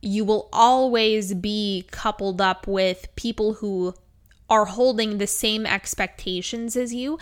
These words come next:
It depends on the dynamic that you're engaging in, right? Because we know that complementary energies can exist in polarities. So think about feminine and masculine energy,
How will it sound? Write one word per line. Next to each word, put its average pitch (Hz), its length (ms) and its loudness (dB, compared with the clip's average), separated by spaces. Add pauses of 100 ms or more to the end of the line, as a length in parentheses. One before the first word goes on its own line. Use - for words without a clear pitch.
(200)
It 226 160 2
depends 247 640 2
on 214 200 2
the 214 80 0
dynamic 190 960 0 (140)
that 208 320 0
you're 185 600 -2 (200)
engaging 208 720 0
in, - 260 -16 (580)
right? 226 200 6
Because 226 380 0
we 220 160 -2
know 269 320 2
that 196 320 0 (300)
complementary 233 960 0
energies 220 1040 -4 (560)
can 226 440 6
exist 208 580 2
in 208 140 -2
polarities. 214 760 -2
So 208 220 0
think 208 240 -4
about 190 260 2
feminine 202 520 -2
and 180 120 -6
masculine 208 600 0
energy, 185 420 -4